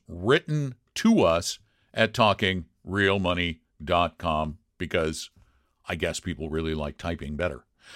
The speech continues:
So let's take one of those right now. The subject of this one, umbrella insurance policy. Recently, the Seattle Times had an article on umbrella insurance policies.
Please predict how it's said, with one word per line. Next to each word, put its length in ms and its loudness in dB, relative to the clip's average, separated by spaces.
So 200 4
let's 260 6
take 240 2
one 160 4
of 60 4
those 180 4
right 200 4
now. 300 6
The 80 -2
subject 400 2
of 120 0
this 200 2
one, 280 2
umbrella 920 6
insurance 880 0
policy. 800 0
Recently, 480 4
the 100 0
Seattle 440 4
Times 420 4
had 140 4
an 100 2
article 540 4
on 340 4
umbrella 800 6
insurance 600 0
policies. 800 -2